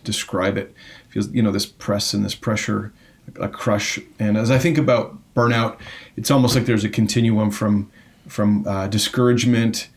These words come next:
to weariness to, to all out, you know,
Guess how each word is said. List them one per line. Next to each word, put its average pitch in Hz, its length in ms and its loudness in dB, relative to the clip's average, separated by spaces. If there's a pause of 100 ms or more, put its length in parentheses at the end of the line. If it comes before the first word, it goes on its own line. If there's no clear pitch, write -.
(260)
to 110 240 2
weariness 107 840 2
to, 104 580 -4 (180)
to 104 340 -2
all 110 220 2
out, 110 240 -2 (220)
you 117 80 0
know, 101 240 0